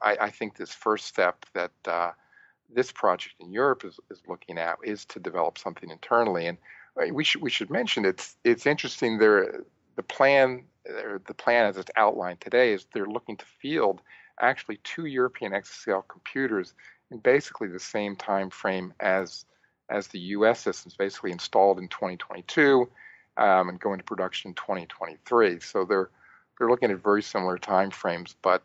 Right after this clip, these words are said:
uh, they're a little bit, uh, behind the curve right now, since obviously this, uh, this development hasn't really started, other than if they pick up on the arm, uh,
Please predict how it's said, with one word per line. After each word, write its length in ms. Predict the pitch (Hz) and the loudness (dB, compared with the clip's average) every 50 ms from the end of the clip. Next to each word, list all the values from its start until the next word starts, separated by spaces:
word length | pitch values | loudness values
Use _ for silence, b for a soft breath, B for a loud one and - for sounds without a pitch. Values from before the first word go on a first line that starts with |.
| _ - | _ 0
uh, 200 | 92 90 90 90 | 2 2 2 2
they're 140 | - 98 95 | 0 0 0
a 60 | 101 | 2
little 160 | 101 120 127 123 | 4 4 4 6
bit, 220 | 113 117 113 - b b b b b b b b b _ - - | 6 4 4 4 b b b b b b b b b _ -10 -4
uh, 260 | 104 92 90 90 87 85 85 _ _ _ _ _ | 0 0 2 2 2 0 -2 _ _ _ _ _
behind 360 | - 104 110 117 117 107 92 | -2 0 2 4 2 2 2
the 40 | 85 | -2
curve 360 | - - - 170 165 147 127 | -8 2 4 6 6 6 6
right 160 | 117 104 - | 4 2 2
now, 180 | 95 95 95 95 | 0 -2 -4 -4
since 340 | - - - 107 95 90 - - _ _ _ - - - | -4 -8 -12 -14 -14 -14 -16 -20 _ _ _ -14 -2 2
obviously 640 | 110 107 104 104 101 - - - 120 101 95 92 87 _ _ _ | 2 2 2 0 -6 -12 -12 -8 -6 -6 -6 -8 -12 _ _ _
this, 340 | 110 104 - - - - 113 | -10 -8 -8 -10 -6 -2 0
uh, 160 | 98 92 90 85 _ _ _ _ _ _ _ _ _ _ _ _ _ _ _ _ _ _ _ _ 113 95 - _ _ _ _ _ - | 2 2 0 -2 _ _ _ _ _ _ _ _ _ _ _ _ _ _ _ _ _ _ _ _ -20 -20 -20 _ _ _ _ _ -20
this 120 | 107 - | -20 -18
development 500 | - - 104 110 107 104 101 92 92 92 | -18 -6 0 4 4 4 4 2 0 -6
hasn't 400 | 92 98 107 113 113 107 113 - | -4 2 2 2 2 2 -2 -8
really 180 | 98 90 90 90 | -10 -10 -10 -12
started, 440 | - - - 113 107 110 107 95 - - - | -14 -4 0 2 2 4 2 0 -4 -2 0
other 260 | 127 135 143 123 110 | 2 2 4 2 0
than 360 | 101 101 95 95 95 95 92 - _ _ _ _ _ _ _ _ _ | 0 0 0 0 -2 -4 -8 -14 _ _ _ _ _ _ _ _ _
if 220 | 104 101 - - _ | -6 -6 -6 -6 _
they 120 | 104 98 | -6 -6
pick 240 | 95 - - 113 - | -6 -6 -8 -4 -2
up 180 | 104 92 - - | -2 -2 -2 -4
on 140 | 92 90 90 | -4 -4 -4
the 100 | 92 92 | -4 2
arm, 360 | 98 110 113 120 120 117 110 - b b b b b b b b b b b b b b b _ _ | 4 6 6 6 6 2 0 -6 b b b b b b b b b b b b b b b _ _
uh, 280 | - 98 92 90 90 | -2 0 0 0 0